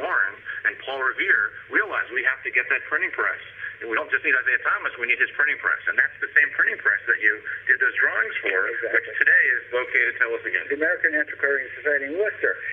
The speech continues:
Speaker 2: Because Isaiah Thomas, after the war, I mean, uh, sorry, in, on that day when he, when he moved his press, began printing in, in Worcester. The very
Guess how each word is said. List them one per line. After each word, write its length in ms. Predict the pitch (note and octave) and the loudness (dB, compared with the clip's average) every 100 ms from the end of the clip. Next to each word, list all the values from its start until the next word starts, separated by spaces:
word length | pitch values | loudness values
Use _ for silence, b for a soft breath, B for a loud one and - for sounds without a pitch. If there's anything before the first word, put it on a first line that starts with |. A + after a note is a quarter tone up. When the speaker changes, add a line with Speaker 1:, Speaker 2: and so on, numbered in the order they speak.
| B B - | B B -2
Speaker 2:
Because 240 | D3+ D3 C3 | 0 0 0
Isaiah 560 | D#3 D3 D#3 G3+ G#3+ G3 | 0 0 2 4 2 2
Thomas, 240 | F#3+ E3+ - | -2 0 2
after 240 | F3 - | 0 2
the 160 | D3+ D3 | 2 4
war, 400 | D#3 C3+ C#3 - - - - - C3 | 4 2 0 -2 -14 -20 -20 -6 -4
I 80 | C3 | -4
mean, 80 | B2+ - | -8 -2
uh, 160 | C#3 - | 0 2
sorry, 240 | D#3+ C3 - | 0 0 -4
in, 320 | B2+ B2+ A2+ - A2 | -12 -12 -12 -8 -6
on 80 | A#2+ B2 | -2 -2
that 160 | A2 | 0
day 160 | D3 C#3+ | 2 2
when 160 | B2 A#2+ | 0 -6
he, 80 | A#2 - | -8 -14
when 80 | - | -12
he 80 | A#2 | -10
moved 160 | B2+ | -8
his 160 | - - - | -10 -2 0
press, 240 | G3+ - - B B B B B B B - | 0 -2 -12 B B B B B B B -8
began 400 | C#3+ F3+ G#3 F#3+ - - - | -2 2 2 0 -12 -12 0
printing 480 | A3 A#3 D#3 C#3 C#3 C3+ | 0 2 -2 -4 -6 -8
in, 160 | C#3+ C#3+ | -6 -6
in 140 | C#3 C#3 | -2 -2
Worcester. 320 | - - - B B B | 0 -2 -4 B B B
The 80 | C3+ | 0
very 240 | F3+ A3+ | 4 2